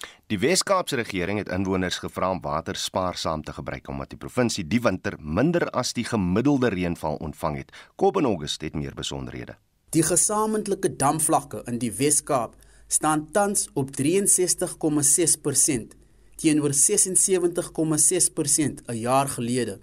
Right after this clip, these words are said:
Speaker 2: Die Wemmersoek, Voëlvlei, Steenbras Laar en Hoër, Teewaterskloof en die Bergrivier damme wat die Kaapstad Metro van water voorsien,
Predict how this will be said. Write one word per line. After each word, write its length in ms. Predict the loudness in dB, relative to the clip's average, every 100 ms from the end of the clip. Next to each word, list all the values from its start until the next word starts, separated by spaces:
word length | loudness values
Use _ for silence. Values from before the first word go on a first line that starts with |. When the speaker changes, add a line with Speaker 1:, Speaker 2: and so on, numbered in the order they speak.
| -20 _ _ -20 -16
Speaker 2:
Die 180 | -8 -6
Wemmersoek, 640 | 2 2 4 2 2 -2 -8 _ -10
Voëlvlei, 680 | -4 2 2 2 2 0 -2 -12 -20 -20 -4
Steenbras 600 | -2 2 2 4 2 2
Laar 440 | 0 2 4 2 -4
en 200 | 2 2
Hoër, 380 | 2 0 0 -2 -8 -20 _ _
Teewaterskloof 960 | 0 2 4 4 4 2 -2 0 0 -2 -14 -6
en 140 | -2
die 120 | 0 0
Bergrivier 840 | 2 2 2 0 -4 0 0 2
damme 340 | 0 0 -2 -8 _ _ _
wat 120 | -4
die 140 | -4 -2
Kaapstad 460 | 0 2 2 0
Metro 400 | 2 0 2 0
van 300 | 0 -2 -2
water 400 | 0 2 2 -2
voorsien, 580 | -4 0 2 2 0 -8